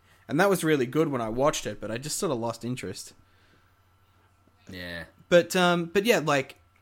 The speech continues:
Speaker 1: I'm, I'm glad that Dragon Ball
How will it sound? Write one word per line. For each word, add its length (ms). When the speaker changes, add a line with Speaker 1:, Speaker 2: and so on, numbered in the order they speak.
Speaker 1:
I'm, 280
I'm 220
glad 440
that 160
Dragon 380
Ball 480